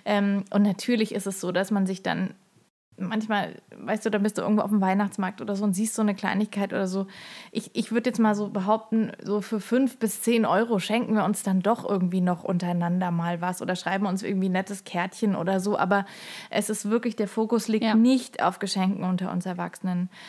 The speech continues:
Speaker 1: Und das finde ich auch okay. Was ich tatsächlich
Speaker 2: Genau.
Speaker 1: immer eigentlich ganz nett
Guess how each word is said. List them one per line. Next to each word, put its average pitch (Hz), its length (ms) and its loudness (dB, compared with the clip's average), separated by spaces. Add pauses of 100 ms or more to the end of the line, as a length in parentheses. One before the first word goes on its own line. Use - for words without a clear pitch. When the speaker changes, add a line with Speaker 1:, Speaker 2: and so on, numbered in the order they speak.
(220)
Speaker 1:
Und 190 520 0
das 208 120 -4
finde 226 180 2
ich 220 80 -2
auch 196 60 -2
okay. 196 240 -4
Was 196 160 -2
ich 320 240 0
tatsächlich 196 500 2
Speaker 2:
Genau. - 120 -4
Speaker 1:
immer 226 120 2
eigentlich 202 300 -4
ganz 185 280 -4
nett 185 280 0